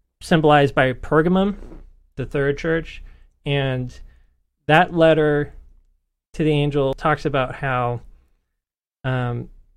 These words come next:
you know, they have, God says, for example, you know, "You hold true to the doctrine of the Nicolaitans," you know, and you, you have some problematic, uh, theology coming in. You have the doctrine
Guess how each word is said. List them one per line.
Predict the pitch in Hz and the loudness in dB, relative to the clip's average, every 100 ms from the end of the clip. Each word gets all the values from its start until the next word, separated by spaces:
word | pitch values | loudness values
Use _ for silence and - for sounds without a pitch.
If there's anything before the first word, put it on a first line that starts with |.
| _ | _
you | 147 | -2
know, | 139 | 0
they | 135 151 | 2 2
have, | 175 170 160 - - - | 4 4 4 -2 -14 0
God | 151 | 2
says, | 151 170 147 | 4 4 2
for | |
example, | 139 147 143 147 143 | 2 2 2 2 2
you | |
know, | 139 | 0
"You | 131 143 | 0 0
hold | 180 | 0
true | 175 - 170 | -2 -4 -2
to | 160 | -2
the | 147 | -4
doctrine | 139 139 143 147 | 0 0 0 -2
of | 131 120 | -4 -6
the | 127 | -6
Nicolaitans," | 120 120 117 156 202 202 139 117 104 117 - - - _ | -6 -6 -6 -2 -2 -2 -4 -4 -8 -12 -16 -20 -20 _
you | 127 127 | -10 -6
know, | 127 | -6
and | 127 | -6
you, | 127 | -8
you | - 131 | -4 0
have | 151 156 | 0 0
some | - 151 139 - - - _ _ _ | -2 -2 -2 -6 -16 -20 _ _ _
problematic, | - - 170 165 180 165 160 165 156 151 127 - - _ _ _ _ _ _ _ _ _ - | -20 -4 2 4 4 2 0 2 0 -4 -12 -18 -20 _ _ _ _ _ _ _ _ _ -18
uh, | 135 | -16
theology | - - 160 170 185 160 151 | -8 0 4 6 6 4 0
coming | 151 143 131 | 0 -2 0
in. | 117 | -2
You | 123 | 2
have | 151 | 4
the | 156 | 4
doctrine | 120 160 143 135 160 156 156 | 2 4 2 2 2 2 2